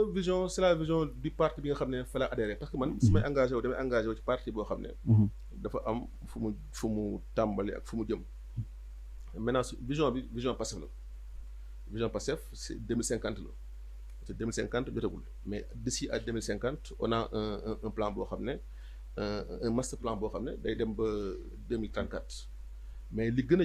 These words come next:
Speaker 1: jàmp nag mooy d'ici à deux mille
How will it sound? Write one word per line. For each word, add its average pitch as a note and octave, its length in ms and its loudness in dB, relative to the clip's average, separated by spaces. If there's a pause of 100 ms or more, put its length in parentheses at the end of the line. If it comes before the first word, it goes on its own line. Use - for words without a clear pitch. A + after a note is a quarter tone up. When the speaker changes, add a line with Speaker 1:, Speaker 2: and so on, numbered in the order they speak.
Speaker 1:
jàmp A2 240 2
nag A#2 200 0
mooy A2 200 2
d'ici D3 480 -2 (640)
à G#2+ 120 4
deux G2+ 260 0
mille B2+ 300 0